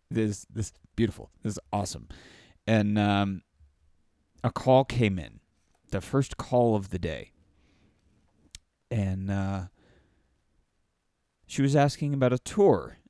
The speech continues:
and I have my usual spiel. Um, and I, I heard myself give a different spiel this time,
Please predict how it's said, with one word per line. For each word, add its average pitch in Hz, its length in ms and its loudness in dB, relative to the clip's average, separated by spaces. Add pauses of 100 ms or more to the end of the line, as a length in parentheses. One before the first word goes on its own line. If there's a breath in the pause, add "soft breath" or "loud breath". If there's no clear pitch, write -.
(160)
and 110 400 2 (100)
I 117 120 0
have 147 260 -2
my 170 100 0
usual 95 720 -2 (200)
spiel. - 800 -10 (880 soft breath)
Um, 98 540 2 (1000)
and 117 280 4 (100)
I, 120 260 4 (240)
I 113 120 6
heard 156 440 2
myself 123 880 4 (1200)
give 139 240 6
a 123 60 6
different 113 480 0
spiel 127 480 2
this 90 260 -8
time, 85 480 -8